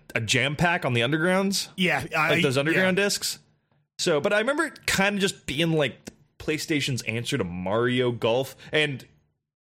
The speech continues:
Speaker 1: uh, before anybody jumps on me, like, I think it might have actually come out first, though.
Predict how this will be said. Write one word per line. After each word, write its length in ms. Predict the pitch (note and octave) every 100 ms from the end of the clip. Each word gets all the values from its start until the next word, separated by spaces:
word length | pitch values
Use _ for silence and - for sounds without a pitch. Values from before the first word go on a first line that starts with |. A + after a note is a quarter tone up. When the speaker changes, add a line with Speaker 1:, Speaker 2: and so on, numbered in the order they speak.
| _
Speaker 1:
uh, 160 | A#2+ G2+
before 260 | A2+ D#3
anybody 300 | C3+ B2 B2+
jumps 380 | A2 C3+ B2 B2+
on 140 | A#2+ A#2+
me, 240 | A#2+ - - - -
like, 220 | B2+ - - - _ _ _ -
I 40 | - -
think 160 | A3+
it 100 | -
might 80 | G#3
have 80 | F#3+
actually 220 | E3 -
come 120 | D3 C#3+
out 100 | -
first, 400 | - G2 - G#2+
though. 220 | -